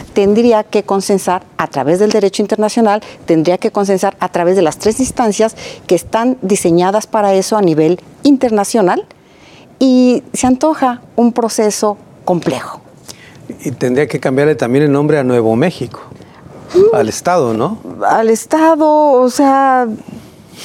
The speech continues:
Speaker 2: <laughs> Bueno, las conclusiones del programa, este, para ti, Elizabeth, este retorno de Donald Trump, en términos generales, tu
Speaker 1: Mm,
Speaker 2: opinión.
Speaker 1: me parece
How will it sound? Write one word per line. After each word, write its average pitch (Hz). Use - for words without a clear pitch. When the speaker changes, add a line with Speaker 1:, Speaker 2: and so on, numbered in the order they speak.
Speaker 2:
<laughs> -
Bueno, 151
las 165
conclusiones 180
del 151
programa, 160
este, 127
para 123
ti, 147
Elizabeth, 143
este 117
retorno 135
de 117
Donald 135
Trump, 127
en 131
términos 175
generales, 110
tu 220
Speaker 1:
Mm, 226
Speaker 2:
opinión. 214
Speaker 1:
me 214
parece 262